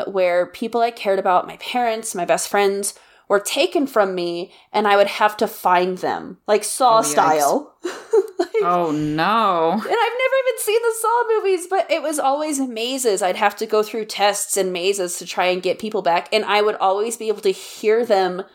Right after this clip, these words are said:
Speaker 1: screaming for
Speaker 2: Oh,
Speaker 1: help.
Speaker 2: my.
Speaker 1: And so that was, that was always a fun one, but it was always something different.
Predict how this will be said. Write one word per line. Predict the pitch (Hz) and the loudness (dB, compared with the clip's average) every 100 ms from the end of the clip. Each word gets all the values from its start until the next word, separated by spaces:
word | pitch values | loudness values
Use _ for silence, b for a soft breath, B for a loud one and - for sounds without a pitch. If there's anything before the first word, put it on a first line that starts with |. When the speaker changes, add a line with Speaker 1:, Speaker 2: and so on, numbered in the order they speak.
| b b b b | b b b b
Speaker 1:
screaming | - - - 233 214 233 277 185 123 151 226 _ | -4 -2 -2 -2 0 0 2 0 -2 -6 -8 _
for | - 208 | 2 2
Speaker 2:
Oh, | |
Speaker 1:
help. | 196 220 202 165 127 | 2 4 4 2 -2
Speaker 2:
my. | - - _ _ _ _ _ _ _ _ _ _ | -6 -12 _ _ _ _ _ _ _ _ _ _
Speaker 1:
And | 202 196 185 175 - | 4 4 4 -2 -4
so | - | -2
that | 240 233 | 2 2
was, | 262 269 - | 2 -2 0
that | 277 | 0
was | 277 | 2
always | 269 226 | 2 2
a | 208 | 0
fun | - 190 185 | 0 0 0
one, | 180 175 180 | -2 -2 -4
but | 190 | 0
it | 220 | 2
was | 247 | 4
always | 240 277 | 2 4
something | 294 269 220 | 2 0 0
different. | 202 196 165 120 | -2 -2 -4 -8